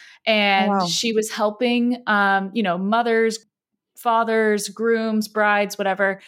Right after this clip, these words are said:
Speaker 1: And she goes, "I'm so sick of hearing people write in and say, 'She, the bride, is wonderful, and he really grounds her. He really brings her
Speaker 2: Mm.
Speaker 1: back down to earth.'" And she goes, "Since when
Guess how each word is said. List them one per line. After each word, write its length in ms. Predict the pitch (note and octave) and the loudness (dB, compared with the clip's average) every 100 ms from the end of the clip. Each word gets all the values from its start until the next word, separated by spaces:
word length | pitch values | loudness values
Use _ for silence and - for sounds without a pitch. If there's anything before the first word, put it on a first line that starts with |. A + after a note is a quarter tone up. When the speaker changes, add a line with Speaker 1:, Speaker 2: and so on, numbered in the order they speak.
| - - - | -20 -18 -4
Speaker 1:
And 140 | A3 | -2
she 60 | A3 | 2
goes, 160 | A#3 A3 | 0 0
"I'm 120 | G#3+ | 0
so 200 | C4+ F4 | 0 0
sick 440 | - G3 F#3+ - - | 0 0 -2 -4 -4
of 160 | G3+ | -4
hearing 540 | G3 - A3+ A#3 B3 B3+ | -4 0 2 2 0 -2
people 360 | G#3+ G3 G3+ | -4 -4 -2
write 240 | G3 G3 A3 | 2 2 0
in 180 | F#3+ F#3+ | -4 -6
and 120 | F#3+ | -4
say, 320 | F3 F3 F3 _ - - _ _ _ - | -2 -4 -6 _ -20 -20 _ _ _ -8
'She, 440 | - D#4 D4+ C#4+ | -4 0 0 0
the 100 | C#4+ | 0
bride, 520 | A#3 G#3+ G3+ A3 B3+ - | 0 0 2 0 -2 -4
is 180 | A3+ G#3 | -2 0
wonderful, 520 | G3+ G#3 G#3+ C4 B3+ | -2 -2 0 0 0
and 120 | G#3+ | -2
he 440 | G#3+ - B3+ B3+ B3+ | -2 -4 -2 0 0
really 300 | G#3+ G#3 G3+ | -2 -2 -2
grounds 680 | F#3 E3 E3 D#3+ E3 D#3+ - | -4 -2 0 2 0 -4 -6
her. 300 | D#3+ - - _ _ _ _ _ _ | -10 -12 -20 _ _ _ _ _ _
He 120 | C4 | 0
really 220 | C#4+ E4+ F3 | 2 4 4
brings 380 | F3+ F3+ F3 E3 | 6 6 4 2
her 100 | D#3 | 2
Speaker 2:
Mm. 40 | |
Speaker 1:
back 220 | F3 - | 0 0
down 200 | F#3 F3 | -4 -4
to 60 | E3+ | -4
earth.'" 320 | - F2+ - _ _ - _ | -4 -4 -8 _ _ -20 _
And 160 | A#3 A#3 | -4 -2
she 100 | C4 | -2
goes, 360 | C4+ B3+ C4 - | -2 -2 -4 -2
"Since 240 | D#4+ D#4 | 0 0
when 280 | C4+ E4 | 0 0